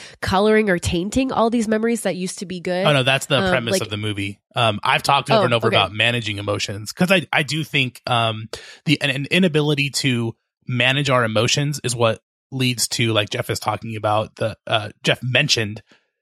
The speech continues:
Speaker 2: that one emotion will be the dominant feature instead of having this plethora, this ability to feel many different things. And there, there are many cases of people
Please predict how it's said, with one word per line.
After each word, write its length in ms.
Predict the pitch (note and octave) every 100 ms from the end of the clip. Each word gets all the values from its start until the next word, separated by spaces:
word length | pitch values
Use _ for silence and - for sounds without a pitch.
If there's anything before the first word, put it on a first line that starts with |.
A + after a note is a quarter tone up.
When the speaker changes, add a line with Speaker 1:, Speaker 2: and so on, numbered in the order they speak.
| _
Speaker 2:
that 200 | C3 G2
one 500 | A#2 B2+ C3 B2+ A#2+ _
emotion 440 | C#3 A#2+ A#2 B2+ A2+
will 120 | G#2+
be 120 | G#2+
the 100 | G#2+
dominant 480 | G2 G2 G#2+ G#2+ G#2
feature 340 | - G2+ A2+
instead 300 | G#2+ G2+ -
of 80 | G#2
having 320 | - A2+ A2
this 240 | G#2 G2+ -
plethora, 800 | - - A2 - G#2+ G#2 G#2 - -
this 200 | A#2 A2
ability 340 | G#2+ A2 G#2+
to 80 | G#2
feel 300 | - A2+ G2+
many 200 | G#2 G2+
different 300 | G2+ - G2+
things. 360 | A2+ G#2+ G#2+ - - - -
And 320 | E3 E3+ E3 -
there, 220 | - E3+ - A#2
there 180 | D3 D#3+
are 300 | D#3 D#3 C#3
many 340 | C3+ D3 D3
cases 400 | C3 - C#3+ C3
of 120 | A#2+ -
people 500 | C#3+ A2+ G#2+ G#2